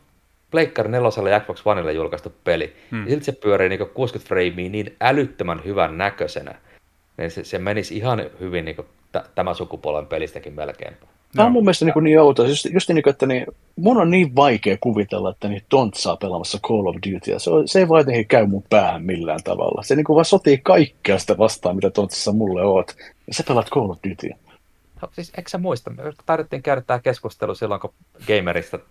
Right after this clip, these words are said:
Speaker 1: tehtiin Modern Warfare kolmosen arvio. Ja mä kerroin, että mä oon
Speaker 3: Ei,
Speaker 1: pelannut
Speaker 3: ei
Speaker 1: ai-, ai-,
Speaker 3: todellakaan.
Speaker 1: aiemmatkin,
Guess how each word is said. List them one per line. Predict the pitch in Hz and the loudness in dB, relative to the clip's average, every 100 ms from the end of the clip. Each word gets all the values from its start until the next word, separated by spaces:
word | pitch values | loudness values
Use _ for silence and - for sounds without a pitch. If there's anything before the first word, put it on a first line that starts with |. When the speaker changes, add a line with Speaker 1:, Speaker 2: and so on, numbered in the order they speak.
| _ | _
Speaker 1:
tehtiin | - 87 - 95 - | -6 -6 -6 -10 -2
Modern | 98 92 87 | 2 2 2
Warfare | 87 - 90 | 0 0 -4
kolmosen | - 95 80 76 76 80 | 0 0 0 -4 -8 -10
arvio. | 80 78 76 - - _ _ _ _ | -2 -2 -2 -10 -20 _ _ _ _
Ja | |
mä | 85 82 | -4 -2
kerroin, | 90 113 - | 0 0 0
että | 120 | -2
mä | 78 | -2
oon | |
Speaker 3:
Ei, | 98 | -2
Speaker 1:
pelannut | 90 - 90 | 0 0 2
Speaker 3:
ei | |
Speaker 1:
ai-, | 95 101 | 2 4
ai-, | 110 | 4
Speaker 3:
todellakaan. | 110 117 | 6 6
Speaker 1:
aiemmatkin, | 113 - - 92 - | 4 0 -6 -8 -12